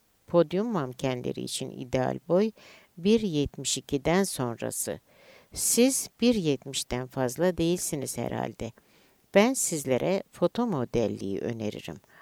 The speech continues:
Ama önce beş haftalık bir kurs görmeniz gerekecek." dedi. "Kursta makyaj yapmak, podyumda elbise taşımak, kamera önünde rahat poz vermek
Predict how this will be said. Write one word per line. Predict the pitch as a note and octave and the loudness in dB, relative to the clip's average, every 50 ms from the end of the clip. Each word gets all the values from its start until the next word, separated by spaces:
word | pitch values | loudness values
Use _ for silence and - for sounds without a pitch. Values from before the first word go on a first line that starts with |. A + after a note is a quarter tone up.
| - _ - | -12 _ -2
Ama | E3+ E3 E3 D#3+ | -2 0 0 0
önce | - F#3 F#3+ F3+ D#3+ F3+ E3+ E3 | 0 0 -2 0 0 0 0 2
beş | - A3+ A3 - | 2 2 2 2
haftalık | D#3 A#2 G#2+ - - C3+ B2 B2 - _ - | -2 -2 -4 -4 -6 -6 -6 -8 -10 _ -6
bir | C#3 C3+ - | -6 -6 -6
kurs | - - - D#3 - - | -6 -10 -12 -12 -12 -10
görmeniz | - - A#2 A2 A2 G#2+ F#2 G2 A#2+ - - - | -6 -4 -4 -4 -4 -4 -8 -10 -8 -8 -8 -4
gerekecek." | - A#2+ D#2+ C#2 - - - E2+ - C#2+ C2+ - _ - | -2 -2 -2 -2 -6 -8 -10 -10 -10 -10 -12 -12 _ -14
dedi. | - - - - - _ _ _ _ - - - - - - - - _ _ - | -14 -14 -14 -16 -20 _ _ _ _ -20 -20 -20 -20 -20 -20 -20 -20 _ _ 4
"Kursta | - A3+ A#3 - - - C4 B3+ A#3+ - | 6 6 6 6 6 6 8 8 8 6
makyaj | - E3 F3 F3+ F3 E3+ - - F#3+ G#3 G#3+ - - | 2 -2 0 0 0 0 4 4 6 6 6 4 2
yapmak, | A2+ F2+ - - - C#3 D#3 E3 - - - _ _ | 0 -2 -2 -6 -4 -4 -4 -6 -8 -14 -20 _ _
podyumda | - - F3 F3 D#3+ E3 E3 E3 D#3+ F#3 | 2 4 4 4 4 0 -4 -2 2 6
elbise | G#3 G#3 F#3 D3 C#3 - C3+ - - F3+ | 6 8 6 6 4 -2 -4 0 2 2
taşımak, | F3 - D#3+ C3+ - - A#2+ - E2 G#2 C3 - - - _ - | 2 2 0 0 0 -4 -6 -4 -4 -4 -4 -6 -10 -20 _ -10
kamera | - - D3+ D3 D3 D3+ D#3 F#3 | -2 -2 0 2 2 2 4 4
önünde | G3 F#3+ E3+ E3 D#3+ D#3+ D3+ D3+ D#3 D3+ | 4 4 4 2 0 -2 2 2 2 4
rahat | C#3+ C#3+ C#3 C3+ C3+ B2+ _ _ - | 4 2 2 2 0 -2 _ _ -4
poz | - F#3 G#3 G3 E3 B2+ - | 2 2 2 2 2 -2 -2
vermek | A#2 - F#2+ G2 A2+ C3 D#3 F#3+ G3 | -2 -2 -2 -2 -2 -2 -2 -2 -2